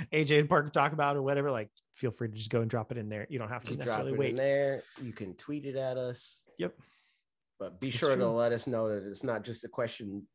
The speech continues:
Speaker 2: for Twitter, and it's a question for the show, and we'll put
Speaker 1: Yep.
Speaker 2: it in the doc.
Speaker 1: I mean, and here's the, me, the only reason I'm doing Fanatics four was 'cause I asked a Q and A one time.
Speaker 2: It's true.
Speaker 1: There's,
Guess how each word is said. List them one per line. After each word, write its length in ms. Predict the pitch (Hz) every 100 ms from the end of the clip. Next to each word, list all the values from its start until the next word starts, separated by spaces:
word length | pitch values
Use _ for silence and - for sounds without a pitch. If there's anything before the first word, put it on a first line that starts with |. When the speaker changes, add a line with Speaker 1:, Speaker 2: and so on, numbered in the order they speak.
| _ _ _
Speaker 2:
for 140 | - 104
Twitter, 380 | 135 147 170
and 240 | 156 90 82
it's 240 | 82 -
a 60 | 90
question 420 | 113 107 - 113
for 120 | 123
the 100 | 127
show, 240 | 123 - 92
and 100 | 92
we'll 180 | 87 87 104
put 80 |
Speaker 1:
Yep. 120 | 120 131
Speaker 2:
it 100 | 135 _ -
in 200 | 131 135
the 100 | 123
doc. 260 | 95 87 - _ _ _ _ _ -
Speaker 1:
I 100 | 151
mean, 280 | 175 208 196
and 340 | 170 165 147 -
here's 520 | 151 180 220 - - _ -
the, 420 | 156 87 - 143 - _ _ _ _ _ - -
me, 720 | 135 143 170 190 196 190 190 _ -
the 100 | 156
only 180 | 175 214
reason 260 | 208 185
I'm 100 | 160 135
doing 280 | 160 180
Fanatics 440 | 170 170 165 165 -
four 220 | - 196
was 140 | 190
'cause 180 | - 143
I 80 | 127
asked 220 | 135 151
a 40 | 170
Q 200 | - 202
and 80 | 202
A 80 | 233
one 220 | 131 117
time. 380 | 123 120 127 139 _
Speaker 2:
It's 100 | -
true. 180 | - 127
Speaker 1:
There's, 420 | 131 147 143